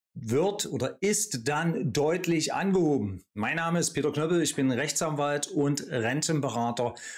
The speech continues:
von Rentenbescheid vierundzwanzig punkt de. Meine Damen und Herren, viele Menschen stellen sich ja die Frage, wann kann ich in Rente gehen? Ähm,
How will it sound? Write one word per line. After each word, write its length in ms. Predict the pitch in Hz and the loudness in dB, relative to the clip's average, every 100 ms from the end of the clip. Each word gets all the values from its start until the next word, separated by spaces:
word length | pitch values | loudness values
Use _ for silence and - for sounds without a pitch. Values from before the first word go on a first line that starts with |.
| - | -16
von 440 | - - 131 135 143 | -8 -2 0 0 0
Rentenbescheid 920 | 139 110 107 143 185 151 - 131 113 | -2 -2 -2 -2 0 0 2 -2 0
vierundzwanzig 580 | 120 110 110 117 143 139 | 0 0 0 0 0 0
punkt 160 | 135 | 0
de. 240 | 120 113 - _ _ _ _ _ _ - | 0 -2 -6 _ _ _ _ _ _ -10
Meine 260 | 117 127 135 | -4 -2 0
Damen 200 | 131 139 | 0 2
und 100 | 131 | 2
Herren, 260 | 135 135 - - - _ | 2 0 -4 -16 -20 _
viele 160 | - 156 | -2 0
Menschen 320 | 147 147 139 | 2 0 -2
stellen 300 | 135 - 131 | -2 0 0
sich 160 | 147 135 | 0 0
ja 140 | 139 | 0
die 140 | 123 113 | 0 -2
Frage, 760 | - 101 196 127 151 143 113 | -2 -2 -2 0 0 0 -2
wann 300 | 101 120 175 | -2 0 0
kann 240 | 170 156 156 | 0 0 0
ich 160 | 151 | 2
in 100 | 131 | 0
Rente 380 | 110 123 175 170 | 0 2 0 0
gehen? 500 | 127 143 147 151 143 - - - _ - | 0 2 2 0 -2 -8 -20 -20 _ -6
Ähm, 580 | 120 123 127 127 123 | -2 -2 0 -2 -4